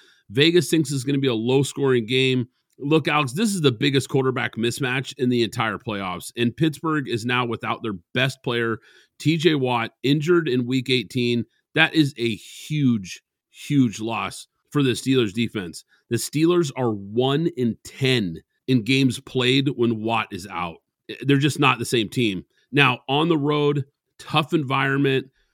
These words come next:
versus a team that, quite frankly, has been playing playoff football basically for weeks. We talked about this team. They were in a desperate situation midseason.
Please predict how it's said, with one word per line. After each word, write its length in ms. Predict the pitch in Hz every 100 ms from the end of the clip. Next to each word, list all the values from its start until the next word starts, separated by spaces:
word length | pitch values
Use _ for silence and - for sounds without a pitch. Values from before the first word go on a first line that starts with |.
| -
versus 320 | 143 123 131
a 60 | 131
team 400 | - 151 147 147
that, 240 | 123 -
quite 240 | - 165 131
frankly, 400 | 165 175 160 143
has 140 | 131
been 160 | 123 117
playing 380 | 131 131 131
playoff 480 | 123 - 143 147 127 -
football 400 | 139 131 120 92
basically 460 | 156 175 151 131
for 180 | - 92
weeks. 680 | 87 95 104 143 117 - - _ _ _ -
We 100 | 139
talked 240 | 143 156
about 160 | 147 143
this 140 | 135
team. 320 | - 143 139 127 _ _ 120
They 100 | 147
were 140 | 170
in 80 | 143
a 60 |
desperate 420 | 107 131 139 143 123
situation 720 | 151 135 131 135 135 131 127
midseason. 640 | 135 113 139 135 135 131